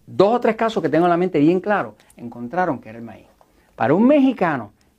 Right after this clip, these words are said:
que le hablen del maíz, o para un venezolano que le hablen de su arepa,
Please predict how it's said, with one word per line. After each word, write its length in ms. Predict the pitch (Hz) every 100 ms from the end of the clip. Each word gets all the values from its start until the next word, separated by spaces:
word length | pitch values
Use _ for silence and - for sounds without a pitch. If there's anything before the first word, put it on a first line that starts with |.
| _
que 140 | 135
le 120 | 120 123
hablen 380 | 175 269 277
del 140 | 208 156
maíz, 580 | 139 185 226 - - _ _ _ _ _
o 180 | - 139
para 220 | - 123
un 160 | 180 254
venezolano 760 | 247 220 - 170 180 185 123
que 80 | -
le 120 | 117
hablen 280 | 123 185 233
de 120 | 196
su 180 | 170 165
arepa, 480 | 135 180 190 107 -